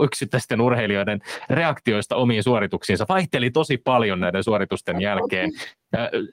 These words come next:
sanoit, että olit eri kuplassa urheilijoiden kanssa, mutta et varmaan joidenkin, jo-, jotain kontakteja ja kommentteja ja sellaisia reaktioita näistä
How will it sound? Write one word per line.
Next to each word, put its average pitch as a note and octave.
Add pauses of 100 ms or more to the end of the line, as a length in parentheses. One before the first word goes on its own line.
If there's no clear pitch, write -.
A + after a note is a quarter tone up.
(160)
sanoit, D#3
että C#3+
olit C#3+
eri D#3+
kuplassa C3
urheilijoiden G#2
kanssa, G#2
mutta A2
et G#2+
varmaan A#2+
joidenkin, A#2
jo-, G#2+
jotain B2
kontakteja A#2
ja G2+
kommentteja G#2
ja F#2+
sellaisia G#2
reaktioita G#2
näistä G2+